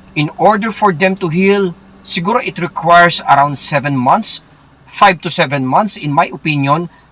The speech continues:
para po ito ay talagang luminis. Kaya para mag-reconcile kayo or to reunite, mga utol,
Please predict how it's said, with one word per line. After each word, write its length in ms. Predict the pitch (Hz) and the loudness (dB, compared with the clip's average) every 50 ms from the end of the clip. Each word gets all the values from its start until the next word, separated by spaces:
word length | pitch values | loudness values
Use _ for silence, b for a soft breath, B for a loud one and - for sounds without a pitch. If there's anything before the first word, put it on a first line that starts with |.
| b _ - | b _ 2
para 160 | 214 226 233 | 4 4 4
po 160 | 226 - 214 - - | 4 2 -4 -6 -6
ito 240 | 160 - - - - | -6 -4 -2 -2 0
ay 160 | 180 156 - | 0 0 0
talagang 320 | - 151 143 135 147 147 | 0 -2 0 -2 -2 -2
luminis. 720 | 147 139 127 131 127 123 147 196 196 - - - - - - _ _ _ _ _ - - _ _ | -2 -4 -2 -2 -2 0 0 0 0 0 -2 -4 -6 -8 -12 _ _ _ _ _ -20 -20 _ _
Kaya 320 | - - 262 277 277 294 285 | 2 4 6 6 6 4 4
para 240 | - 208 262 277 294 | 6 6 6 6 6
mag-reconcile 960 | 277 269 226 165 180 226 226 - 220 214 214 190 - - 226 220 226 220 220 | 4 2 2 2 0 -2 -2 -2 -2 -2 -2 -2 0 2 4 4 2 2 -2
kayo 480 | 226 220 214 202 160 123 113 110 - | -2 -2 0 0 0 0 -2 -6 -8
or 160 | - 147 143 143 | -4 -4 -4 -2
to 160 | - 175 175 | -2 -4 -2
reunite, 560 | 180 208 220 220 214 214 208 214 214 226 208 | -2 -2 -2 -2 -2 0 4 4 4 4 2
mga 240 | 214 202 196 196 196 | 2 0 2 2 2
utol, 480 | - 190 185 - 185 180 185 185 185 | 0 0 -2 0 2 4 4 4 2